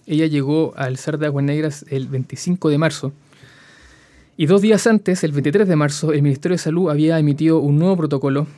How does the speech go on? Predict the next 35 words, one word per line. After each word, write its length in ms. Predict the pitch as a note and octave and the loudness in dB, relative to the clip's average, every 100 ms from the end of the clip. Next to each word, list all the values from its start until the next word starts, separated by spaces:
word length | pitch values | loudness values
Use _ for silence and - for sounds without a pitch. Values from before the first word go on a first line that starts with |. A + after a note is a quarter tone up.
| - _ _ _ _ _ _ - | -20 _ _ _ _ _ _ -8
que 80 | |
exigía 460 | C#3 - C#3+ A3 F3+ | -6 -4 -2 0 0
que 100 | D3 | 0
las 100 | C3 | -2
personas, 420 | B2 C#3+ - D#3+ | -2 -2 -2 -2
para 160 | C#3 C3+ | -4 -8
que 120 | C3 | -6
fueran 220 | - F3 | -4 -2
sometidas 600 | D#3+ D3 C#3 C#3 G3 D3 | 0 0 0 0 -4 -4
al 100 | C#3+ | -6
examen 340 | C3 - D#3+ D3 | -8 -4 -2 -2
de 80 | C3+ | -2
detección 640 | D3 C3+ - F3 E3 F3+ _ - | -2 -4 -6 -4 -4 -6 _ -8
para 160 | C3 | -6
confirmar 520 | B2 - B2+ C3 C#3 - _ - | -6 -8 -6 -6 -6 -12 _ -12
o 220 | B2+ - | -10 -8
desechar 380 | - - D3+ D3+ | -8 -6 -4 -4
que 120 | D3 | -6
tenía 200 | C#3 C3+ | -4 -4
covid 240 | C3 C3+ C#3 | -4 -4 -4
diecinueve, 420 | C3+ D3 C#3+ F3 - - - - | -6 -4 -4 -4 -10 -20 -20 -6
tenían 280 | D3 D#3 F3+ | -2 0 -2
que 160 | - | -4
cumplir 280 | D#3+ D3 F3 | -6 -4 -2
con 160 | D#3+ C#3+ | 0 0
dos 100 | F3+ | 0
condiciones. 600 | D3+ D3 C3+ - - - _ _ _ _ _ - | 0 0 -2 -8 -12 -20 _ _ _ _ _ -2
No 200 | D3+ G#3 | 0 2
solamente 380 | G#3+ G3+ G3 | 2 2 2
con 120 | F#3+ F3+ | 0 0
los 100 | E3 | 0
síntomas, 420 | A3 F#3 B2 B2+ | -2 -2 -6 -4
sino 220 | D3+ E3 | -2 0
que 80 | E3 | 0
además 440 | D3+ D3+ C#3+ - | 0 0 -2 -4